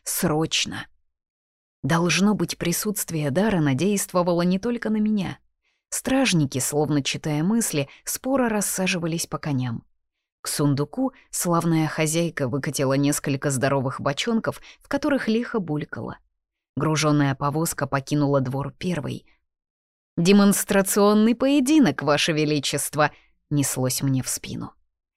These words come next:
Я бы сейчас и на показательный полёт согласилась. Застрять в замке с Дарреном и его любовницей? Бррр, о чём я только думала!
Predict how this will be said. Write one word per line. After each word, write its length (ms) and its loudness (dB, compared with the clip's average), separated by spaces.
Я 280 2
бы 100 0
сейчас 560 -4
и 40 2
на 120 4
показательный 800 0
полёт 460 0
согласилась. 920 -2
Застрять 840 0
в 140 -4
замке 520 0
с 140 -2
Дарреном 640 2
и 60 4
его 300 2
любовницей? 1080 0
Бррр, 520 0
о 160 4
чём 420 2
я 180 0
только 500 0
думала! 680 -2